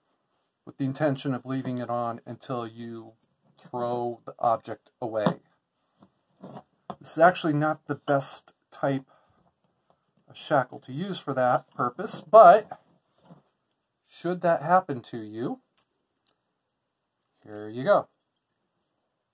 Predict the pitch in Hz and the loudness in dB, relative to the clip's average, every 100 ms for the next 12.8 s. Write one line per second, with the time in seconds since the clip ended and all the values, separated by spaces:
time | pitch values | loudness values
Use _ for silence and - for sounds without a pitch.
0 | _ _ _ _ _ _ _ _ _ _ | _ _ _ _ _ _ _ _ _ _
1 | _ _ _ _ _ _ _ _ _ _ | _ _ _ _ _ _ _ _ _ _
2 | _ _ _ 113 113 110 127 147 190 240 | _ _ _ -14 -14 -2 2 4 4 0
3 | _ _ _ _ _ _ _ _ _ _ | _ _ _ _ _ _ _ _ _ _
4 | _ _ _ _ _ _ _ _ _ _ | _ _ _ _ _ _ _ _ _ _
5 | _ _ _ 127 131 127 131 127 131 _ | _ _ _ -12 -8 -4 -4 -6 -10 _
6 | _ - _ - 127 135 220 202 - 113 | _ -20 _ -16 -10 -6 -6 -8 -14 -10
7 | 113 - - _ _ _ _ _ _ _ | -10 -12 -20 _ _ _ _ _ _ _
8 | _ _ _ _ _ _ _ _ _ _ | _ _ _ _ _ _ _ _ _ _
9 | 131 127 127 113 107 117 107 110 151 113 | -10 -10 -10 -12 -8 -6 -4 -2 0 0
10 | 104 175 - _ _ _ _ _ _ _ | 0 -4 -8 _ _ _ _ _ _ _
11 | _ _ _ _ _ _ _ _ _ _ | _ _ _ _ _ _ _ _ _ _
12 | _ _ _ 120 120 120 - | _ _ _ -12 -10 -10 -14